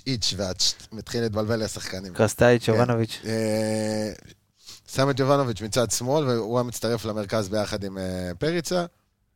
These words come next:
Speaker 1: כשמאחוריהם קניקובסקי, מאחוריהם דן ביטון. זאת אומרת, עוד כלי התקפי, כל הזמן מחפש עוד פתרון התקפי. זה בעצם ביהלום שלהם, אפשר לראות את ה-, איך שהשתנה המשחק, וזה מסביב לדן ביטון. הוא לקח את דן ביטון שהיה משחק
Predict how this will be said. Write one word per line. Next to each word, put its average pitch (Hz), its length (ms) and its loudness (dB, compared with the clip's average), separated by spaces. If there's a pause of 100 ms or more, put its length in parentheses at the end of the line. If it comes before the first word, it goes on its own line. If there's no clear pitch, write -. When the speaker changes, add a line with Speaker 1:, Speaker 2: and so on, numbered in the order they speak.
(180)
Speaker 1:
כשמאחוריהם 104 680 -2
קניקובסקי, 117 760 -2
מאחוריהם 104 520 -4
דן 101 180 -4
ביטון. 139 400 -2 (440)
זאת - 100 -20
אומרת, 123 260 2
עוד 143 220 2
כלי 139 200 6
התקפי, 123 380 0
כל 123 120 0
הזמן 123 140 -2
מחפש 113 340 -2
עוד 110 120 -4
פתרון 107 360 -4
התקפי. 104 440 -6 (1040)
זה 127 140 2
בעצם 139 300 4
ביהלום 127 440 6
שלהם, 143 440 2 (120)
אפשר 123 220 -2
לראות 123 280 0
את 113 140 -4
ה-, 98 720 -2 (560)
איך 135 120 -2
שהשתנה 135 380 2
המשחק, 135 320 0
וזה 113 220 0
מסביב 117 360 0
לדן 120 320 0
ביטון. 107 260 -4
הוא 98 80 -10
לקח 117 200 -4
את 117 60 -2
דן 120 160 -2
ביטון 117 260 -4
שהיה 110 140 -4
משחק 110 380 -6